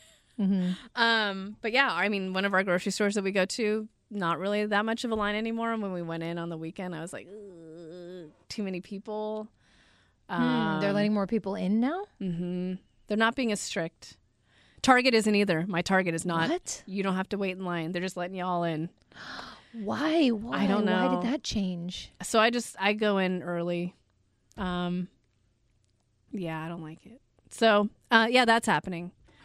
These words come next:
Speaker 2: But Ange found a bright spot.
Speaker 1: I did, yes. I
Speaker 2: <laughs>
Speaker 1: wanted
Speaker 2: And don't,
Speaker 1: to
Speaker 2: don't, I,
Speaker 1: I'm not
Speaker 2: don't
Speaker 1: gonna
Speaker 2: tell the
Speaker 1: say where it
Speaker 2: name.
Speaker 1: is.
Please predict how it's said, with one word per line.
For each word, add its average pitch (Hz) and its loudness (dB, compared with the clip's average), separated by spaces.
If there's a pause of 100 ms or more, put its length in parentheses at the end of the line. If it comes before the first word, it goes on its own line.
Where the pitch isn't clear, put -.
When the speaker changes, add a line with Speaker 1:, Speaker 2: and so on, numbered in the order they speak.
Speaker 2:
But 254 4
Ange 294 4
found 302 4
a 240 4
bright 185 4
spot. 196 0 (1080)
Speaker 1:
I 233 6
did, 185 6
yes. 196 4
I 214 4
Speaker 2:
<laughs> 202 2
Speaker 1:
wanted 202 4
Speaker 2:
And 240 2
don't, 269 6
Speaker 1:
to 190 4
Speaker 2:
don't, 233 4 (300)
I, 233 2 (100)
Speaker 1:
I'm 220 0
not 214 4
Speaker 2:
don't 262 8
Speaker 1:
gonna 269 2
Speaker 2:
tell 254 4
the 226 4
Speaker 1:
say 220 4 (120)
where 247 4
it - 0
Speaker 2:
name. - 2
Speaker 1:
is. - 10